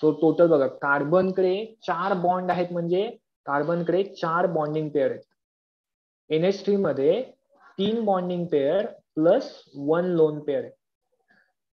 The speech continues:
आणि एच टू ओ च्या ऑक्सिजनकडे दोन bonding pair प्लस दोन lone pair आहेत. Yes or no?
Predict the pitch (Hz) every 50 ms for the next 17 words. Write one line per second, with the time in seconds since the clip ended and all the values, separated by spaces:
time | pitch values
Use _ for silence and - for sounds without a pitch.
0 | _ _ _ - 131 143 151 151 - 147 - - - - - 180 180 180 185 180
1 | 180 196 190 - 151 151 - - - 180 185 175 185 180 180 180 170 165 147 139
2 | 143 160 185 175 143 131 127 139 143 156 180 196 202 196 175 160 151 143 143 143
3 | 143 139 131 127 - 127 127 160 196 - - _ _ _ _ _ _ _ _ _
4 | _ _ - 175 180 156 147 180 - - - - - _ _ _ _ 156 139 135
5 | 143 151 160 175 190 196 190 180 160 160 160 160 160 156 160 160 165 165 165 143
6 | 120 117 - _ _ _ _ _ _ _ - 143 147 147 208 226 226 208 175